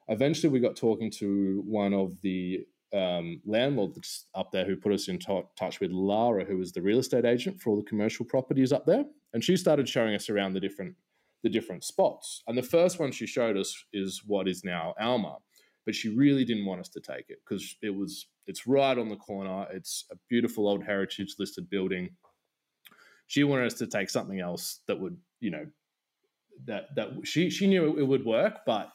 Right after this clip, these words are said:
this one, this one was kind of, she showed us and she's like, "Oh, yeah, it needs a bit of work. It's not gonna be ready for a while." But as soon as we saw it, it was, it was done and dusted. We were, we could already, already picture it. We were already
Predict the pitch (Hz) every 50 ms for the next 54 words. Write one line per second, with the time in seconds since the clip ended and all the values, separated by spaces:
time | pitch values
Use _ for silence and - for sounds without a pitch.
0 | _ - - 123 120 - - 120 113 120 135 131 120 - 131 120 107 107 101 -
1 | - 107 98 95 - - 127 113 - 156 143 139 135 131 123 - 139 123 - 120
2 | 110 120 120 - 127 120 117 113 117 117 123 123 120 104 - 107 101 95 98 101
3 | 101 95 - - - - 120 104 - - 101 98 90 92 90 92 92 87 85 87
4 | - 95 92 90 92 92 90 87 87 87 87 90 _ _ - - - - - -
5 | _ _ _ _ _ _ _ _ _ _ _ - 135 117 98 90 - - 139 127
6 | 131 - 170 151 143 135 131 120 117 - - 117 101 98 101 92 98 101 90 95
7 | 95 90 90 - - - _ _ - 113 104 90 95 95 95 101 95 90 87 85
8 | 82 85 87 85 - - - 82 92 95 90 87 87 82 85 85 - _ - -
9 | 110 104 - - 101 98 90 90 87 80 - - _ - 92 101 107 107 90 82
10 | - - - - - 98 - 98 110 113 110 104 104 95 90 90 90